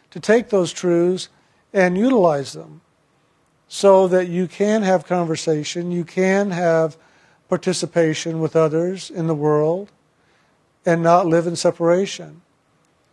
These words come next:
And for a while that worked. And I found that I could kind of keep everything in an orderly manner in my consciousness. I knew my truth. I was living my truth inside. My relationship with God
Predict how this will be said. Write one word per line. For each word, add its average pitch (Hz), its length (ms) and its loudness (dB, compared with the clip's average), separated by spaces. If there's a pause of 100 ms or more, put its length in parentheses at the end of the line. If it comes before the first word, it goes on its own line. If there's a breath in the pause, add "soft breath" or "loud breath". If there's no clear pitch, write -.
(320)
And 208 160 0
for 233 140 4
a 202 60 8
while 233 340 6
that 226 200 2
worked. 185 520 0 (1400)
And 190 100 0
I 180 100 4
found 208 360 2
that 196 60 4
I 190 100 4
could 160 220 -6
kind 254 440 -2
of 202 140 -6
keep - 320 -2
everything 202 640 0 (380 soft breath)
in 190 220 2
an 185 200 -2
orderly 185 480 2
manner 165 560 -2 (420)
in 175 140 2
my 170 160 4
consciousness. 170 880 -6 (300 soft breath)
I 160 140 0
knew 175 220 2
my 226 180 4
truth. 226 640 -2 (100)
I 175 100 0
was 151 200 -4
living 220 280 2
my 214 160 0
truth 214 420 -2
inside. 185 680 2 (440 soft breath)
My 170 60 2
relationship 185 760 2
with 185 120 -8
God 190 460 2